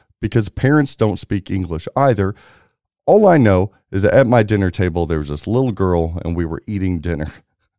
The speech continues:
Um, what, what I found odd is that children, I guess children are so pure. They don't even know, Dennis, that how to interact with somebody that doesn't speak the same language as them. As,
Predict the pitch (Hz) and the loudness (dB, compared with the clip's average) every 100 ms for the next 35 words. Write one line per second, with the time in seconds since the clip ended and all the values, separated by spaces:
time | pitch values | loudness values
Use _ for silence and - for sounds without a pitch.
0 | - 95 90 87 _ _ _ - 117 139 | -4 -2 0 -2 _ _ _ -20 -2 0
1 | 151 - 120 131 143 139 151 117 - 156 | 0 -2 -6 2 2 4 2 2 2 4
2 | 135 98 110 _ _ _ _ - 107 104 | 6 4 0 _ _ _ _ -2 -2 2
3 | 110 104 - _ _ _ _ _ _ - | 4 4 2 _ _ _ _ _ _ -4
4 | - 180 190 156 117 _ _ - 131 180 | 0 2 2 2 -2 _ _ -10 -8 -6
5 | 170 - 143 113 98 87 104 95 - 123 | -8 -2 -2 0 -2 -2 -4 -4 -2 0
6 | 120 131 160 95 78 78 90 95 87 95 | 0 0 2 0 0 0 0 0 0 0
7 | 92 - 90 85 _ _ _ _ _ - | 0 -2 -4 -4 _ _ _ _ _ -2
8 | 107 120 - 98 - - 107 90 92 104 | 0 0 -2 -6 -8 -6 -2 0 0 -2
9 | - 98 104 104 98 90 92 95 67 - | -4 -6 -2 0 0 -2 -4 -6 -10 -8
10 | 113 107 87 - 95 85 85 113 117 110 | -8 -8 -10 -6 -4 -2 -2 -2 -2 -4
11 | 110 104 110 113 - - _ - 82 | -6 -2 -2 -2 -4 -20 _ -8 -8